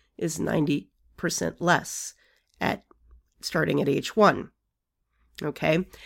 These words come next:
and then it kinda has this parabola that goes down because the lowest mortality rate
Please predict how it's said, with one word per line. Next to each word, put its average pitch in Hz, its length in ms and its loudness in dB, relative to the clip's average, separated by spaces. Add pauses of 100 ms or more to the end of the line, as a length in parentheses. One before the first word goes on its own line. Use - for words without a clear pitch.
(180)
and 151 120 4
then 165 60 8
it 170 120 4
kinda 220 220 6
has 277 300 4
this 247 160 4
parabola 240 680 6
that 226 160 6
goes 202 400 6
down 170 500 6
because 196 420 0
the 180 160 2
lowest 233 680 4
mortality 202 680 2
rate 170 300 -2